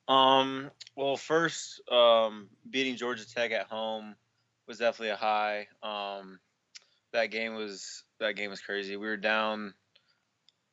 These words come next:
uh, I think, like, eight or something with, like, three minutes left and came back and ended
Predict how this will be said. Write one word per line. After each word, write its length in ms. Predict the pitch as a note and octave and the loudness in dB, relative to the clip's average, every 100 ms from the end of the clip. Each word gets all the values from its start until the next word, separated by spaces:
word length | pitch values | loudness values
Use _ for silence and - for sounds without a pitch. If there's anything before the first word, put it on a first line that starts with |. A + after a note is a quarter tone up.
| _ | _
uh, 160 | F#2+ F#2+ | 0 0
I 100 | G2 | 0
think, 200 | A#2 A2 | -4 -2
like, 220 | G2+ - | -2 -2
eight 220 | G#2+ G#2+ | -4 -2
or 60 | G#2 | -2
something 300 | G#2 G#2+ G#2+ | -4 -6 -6
with, 100 | G#2 | -4
like, 200 | G2+ G2 | -6 -6
three 180 | - A2 | -6 -6
minutes 280 | G#2 G2+ - | -4 -8 -4
left 280 | G#2 G2+ - | -2 -2 -4
and 280 | G2+ G2 - | -12 -12 -6
came 220 | G#2 G2+ | -4 0
back 260 | G#2 G2+ G2+ | 2 2 0
and 120 | G2+ | -6
ended 160 | G2+ | -2